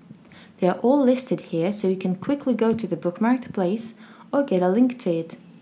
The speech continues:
Add new ones right from the sidebar, rename them as you like, or delete those you no longer need.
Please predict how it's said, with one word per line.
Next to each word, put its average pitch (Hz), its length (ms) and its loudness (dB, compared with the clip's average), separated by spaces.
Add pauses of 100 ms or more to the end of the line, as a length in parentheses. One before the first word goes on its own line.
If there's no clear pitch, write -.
(480)
Add 190 220 2
new 220 200 6
ones 208 320 4
right 170 200 2
from 175 180 -2
the 180 80 -8
sidebar, 202 640 -2 (480)
rename 202 420 4
them 185 160 2
as 175 160 -2
you 170 80 0
like, 180 460 -2 (480)
or 285 120 2
delete 240 440 4
those 214 320 0
you 180 60 2
no 165 180 0
longer 156 360 -2
need. 180 380 0